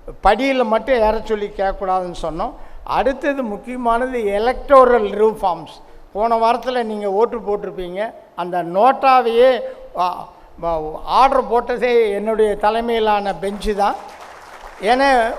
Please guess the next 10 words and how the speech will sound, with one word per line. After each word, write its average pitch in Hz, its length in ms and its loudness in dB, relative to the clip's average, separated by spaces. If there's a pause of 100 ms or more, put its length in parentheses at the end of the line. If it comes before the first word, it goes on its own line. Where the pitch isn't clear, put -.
ஒரு 214 240 2
நபர் 240 340 6
அதை 233 260 4
வச்சு 233 280 0
ஆர்கியூ 254 440 2
பண்ணார். 196 280 -4 (760)
தேர்ந்தெடுக்கப்பட்ட, 240 1200 2
அதாவது 226 400 4
நிற்கக்கூடிய 240 760 -4
அத்தனை 220 920 0